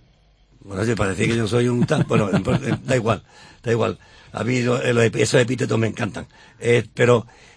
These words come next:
lo que no tiene sentido es que este club haya gana-, haya sido subcampeón de infantiles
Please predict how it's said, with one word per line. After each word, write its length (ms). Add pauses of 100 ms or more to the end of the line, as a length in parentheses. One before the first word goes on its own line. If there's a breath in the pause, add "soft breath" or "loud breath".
lo 220
que 100
no 100
tiene 200
sentido 800 (280)
es 140
que 260
este 360
club 420 (720)
haya 320
gana-, 300
haya 280 (200)
sido 300
subcampeón 800 (560 soft breath)
de 120
infantiles 760